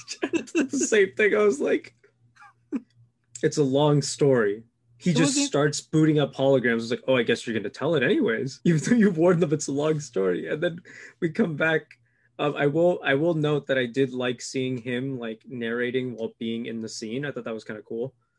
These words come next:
Speaker 2: Mm-hmm.
Speaker 1: But then I was like, "Wait, that wasn't a long story at all. You really summed it up quite, quite easily," which I think even the audience would understand. And we could have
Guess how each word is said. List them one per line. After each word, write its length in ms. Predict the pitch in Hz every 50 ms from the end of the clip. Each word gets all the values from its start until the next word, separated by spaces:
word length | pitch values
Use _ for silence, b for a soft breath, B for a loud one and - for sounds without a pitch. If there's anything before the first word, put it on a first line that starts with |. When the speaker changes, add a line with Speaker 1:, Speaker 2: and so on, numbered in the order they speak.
| _ _ -
Speaker 2:
Mm-hmm. 100 | 147 139
Speaker 1:
But 140 | 123 143 139
then 120 | 135 123
I 60 | 127
was 160 | 127 127 117 -
like, 220 | 120 113 113 113
"Wait, 120 | 123 117 113
that 120 | 120 117
wasn't 240 | 120 117 120 117 110
a 40 | 107
long 200 | 104 104 104 101
story 280 | - - 110 107 104
at 60 | 104
all. 180 | 107 104 104 101
You 180 | 104 107 107 107
really 260 | 110 110 113 110 107
summed 260 | - - 110 107 104
it 60 | 107 107
up 100 | 104 - - - -
quite, 360 | - - 131 131 127 - - -
quite 180 | - 175 175
easily," 460 | 170 156 151 143 123 127 113 107 110 110
which 360 | 110 117 113 - - - - b b b b b b b
I 40 | 131
think 200 | - 147 139 127
even 220 | - 135 123 123 117
the 60 | 113
audience 440 | 113 117 113 117 120 135 131 - -
would 100 | 143 139
understand. 460 | 139 139 143 139 - - 143 143 139
And 80 | 127 113
we 100 | 113 113
could 140 | - 180 185
have 120 | 160 131